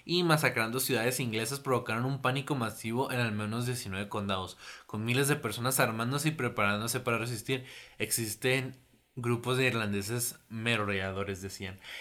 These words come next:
Está chistoso porque en algún punto, este, decían, "Estos güeyes van a llegar a atacarte". Y luego, pues, arre, y se ponían, ¿no? <laughs> Y luego, eh,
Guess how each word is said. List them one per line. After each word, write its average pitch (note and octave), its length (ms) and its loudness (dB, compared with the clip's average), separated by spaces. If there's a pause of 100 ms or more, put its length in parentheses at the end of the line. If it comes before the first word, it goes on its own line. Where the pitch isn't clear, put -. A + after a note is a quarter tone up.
Está E3+ 200 2
chistoso F3 680 4 (380)
porque E3 420 4
en B2 80 0
algún C#3+ 300 0
punto, F3 440 2 (220)
este, A#2+ 240 0
decían, A2 300 -2 (140)
"Estos C3+ 340 -2
güeyes D#3 480 2 (340)
van A#2 280 2
a C3+ 40 4
llegar C#3 500 4
a B2 60 2
atacarte". D3+ 680 0 (300)
Y - 100 -16
luego, F#2 200 -8
pues, - 220 -14
arre, G#2+ 340 -6
y G#2 60 -12
se G#2+ 140 -8
ponían, G#2 380 -6
¿no? D3+ 140 -6 (1000)
<laughs> D#3+ 500 4 (400)
Y C#3 140 2
luego, B2+ 680 6 (640)
eh, D#3 240 -2